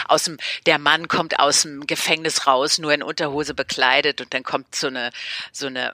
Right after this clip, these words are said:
heiße Schnitte, so eine heiße Frau, ähm, in irgendeinem Cabriolet angefahren und dann wirft sie ihm ein, eine Jeans zu und er zieht sie an und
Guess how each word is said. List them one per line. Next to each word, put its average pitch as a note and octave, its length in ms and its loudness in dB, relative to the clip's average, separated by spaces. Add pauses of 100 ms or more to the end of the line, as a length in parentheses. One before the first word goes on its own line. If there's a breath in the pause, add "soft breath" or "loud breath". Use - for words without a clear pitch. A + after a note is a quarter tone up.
(140)
heiße C#3+ 460 0
Schnitte, D#3 640 4
so D#3 100 -2
eine C#3 160 -4
heiße D3+ 220 0 (100)
Frau, D3+ 600 6
ähm, C3+ 320 -2
in B2 160 -4
irgendeinem C3+ 340 -6
Cabriolet D3 720 4
angefahren B2+ 720 0
und B2 240 -6
dann B2 180 0 (200)
wirft - 360 0
sie D#3+ 180 0
ihm D3 120 -2
ein, B2+ 440 -2
eine B2 440 -4
Jeans - 500 0
zu C#3 220 2
und C3 140 -6
er C3 120 -2
zieht - 280 -4
sie C#3 180 0
an A#2 340 -2
und - 240 -8